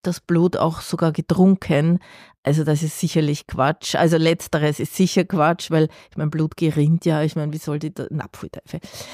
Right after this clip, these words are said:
Äh, <laughs> und ich glaube auch, dass das mit der, dass sie darin gebadet hat oder sich das aufgetragen hat,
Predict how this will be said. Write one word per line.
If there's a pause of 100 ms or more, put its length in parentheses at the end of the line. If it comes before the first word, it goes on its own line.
(140)
Äh,
<laughs>
und
ich
glaube
auch,
dass
das
mit
der,
dass
sie
darin
gebadet
hat
oder
sich
das
aufgetragen
hat,